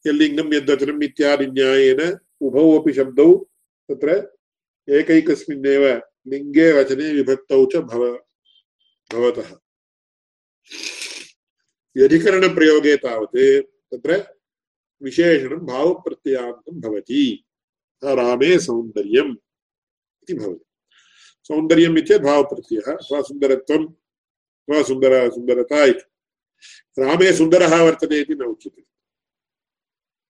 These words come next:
तद्वत् साध्याभाववद्वृत्तिः धूमाभाववदयोगोलक अयोतप्तायः पिण्ड, अयोगोलकम् इति उच्यते, इत्यपि उच्यते तदेव। तत्र पिण्डं गोलकम् इति सर्वं समानम्। अयोगोलकम्, अयोगोलकम्।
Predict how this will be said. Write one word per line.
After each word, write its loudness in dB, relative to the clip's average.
तद्वत् 4
साध्याभाववद्वृत्तिः 0
धूमाभाववदयोगोलक 0
अयोतप्तायः -2
पिण्ड, -10
अयोगोलकम् -2
इति -8
उच्यते, -6
इत्यपि -12
उच्यते -10
तदेव। -4
तत्र -2
पिण्डं 0
गोलकम् 2
इति -6
सर्वं -4
समानम्। -12
अयोगोलकम्, 4
अयोगोलकम्। 2